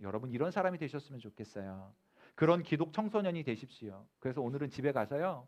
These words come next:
꼭 이렇게 이야기했으면 좋겠어요. "네, 엄마, 엄마 말이 맞아요. 네, 아빠, 아빠 뜻을 따를게요."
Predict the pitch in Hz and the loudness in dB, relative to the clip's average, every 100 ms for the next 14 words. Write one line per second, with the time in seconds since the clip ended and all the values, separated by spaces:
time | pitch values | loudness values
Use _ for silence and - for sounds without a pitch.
0 | - 214 175 143 185 151 123 139 165 156 | 0 2 4 4 4 4 2 6 6 4
1 | 156 120 110 110 110 104 - - 139 160 | -4 -8 -6 -6 -6 -8 -10 -4 8 10
2 | 147 143 139 135 123 - _ _ - - | 10 10 8 8 4 -6 _ _ -20 -20
3 | - - 135 151 156 117 117 101 101 104 | -20 0 6 10 10 10 6 0 0 0
4 | 92 90 - - _ _ _ - - _ | -2 -4 -14 -20 _ _ _ -20 -20 _
5 | - - - - _ _ _ - - 147 | -20 -20 -20 -20 _ _ _ -20 -6 8
6 | 156 123 - 151 143 131 - 165 165 165 | 10 10 8 8 8 8 6 4 4 2
7 | 160 185 185 175 143 127 120 127 | 4 4 4 -2 0 0 -4 -12